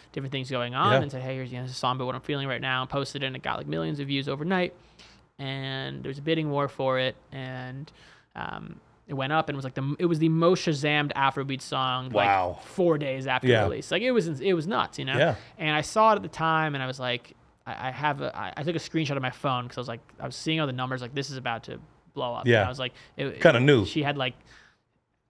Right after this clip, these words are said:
Speaker 1: it was five days later, but she had, like, fifty thousand monthly listeners at that
Speaker 2: Wow.
Speaker 1: time or something on Spotify. And I'm like, "All right, let me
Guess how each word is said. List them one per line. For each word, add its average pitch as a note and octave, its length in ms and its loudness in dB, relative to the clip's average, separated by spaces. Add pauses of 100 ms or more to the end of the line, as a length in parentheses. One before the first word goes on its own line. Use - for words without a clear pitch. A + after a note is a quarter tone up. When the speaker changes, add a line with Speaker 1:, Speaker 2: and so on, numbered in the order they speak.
(140)
Speaker 1:
it E3 100 -6
was C#3+ 120 -6
five F3 260 4
days D#3 140 2
later, D3 160 0
but C3+ 60 -8
she F3+ 100 -2
had, - 20 4
like, C#3 180 -2
fifty D#3+ 280 -4
thousand C3 340 2
monthly C3 200 -8
listeners C3 360 -8
at B2 60 -2
that G2+ 100 6
Speaker 2:
Wow. F#2 140 4
Speaker 1:
time C3 200 2
or B2 60 -8
something - 320 -12
on - 80 -14
Spotify. - 300 -10
And C#3 120 -6
I'm C3+ 80 -6
like, C3 160 -6
"All C3 60 0
right, B2+ 100 0
let C3 100 -6
me C#3+ 160 -2